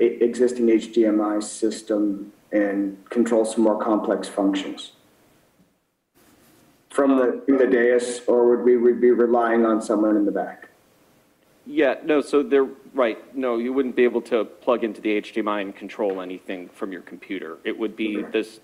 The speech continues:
Speaker 2: the two touch screens would be controlling the system, one or
Speaker 1: Okay.
Speaker 2: the, one or the other. Yep.
Speaker 1: Okay, and one, again, on the wall and one in the back.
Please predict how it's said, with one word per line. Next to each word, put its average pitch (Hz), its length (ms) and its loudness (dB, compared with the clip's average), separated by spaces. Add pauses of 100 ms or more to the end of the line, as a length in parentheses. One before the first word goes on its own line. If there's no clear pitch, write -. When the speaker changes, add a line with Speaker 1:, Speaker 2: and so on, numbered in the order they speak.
Speaker 2:
the 131 40 -10
two 170 200 -2
touch 127 240 -2
screens 110 340 -6
would 110 140 -6
be 104 100 -4
controlling 95 500 -10
the 90 60 -16
system, 78 420 -20 (540)
one 113 200 -4
or 90 100 -4
Speaker 1:
Okay. - 100 -10
Speaker 2:
the, - 60 -16 (260)
one 98 140 -12
or 90 80 -12
the 85 120 -10
other. 80 200 -10 (100)
Yep. 113 180 -6 (540)
Speaker 1:
Okay, 113 320 2
and 120 180 4
one, 127 380 2
again, 117 340 0
on 117 120 0
the 117 60 2
wall 113 360 2
and 110 120 -4
one 110 160 -4
in 104 100 -4
the 101 60 -8
back. - 400 -12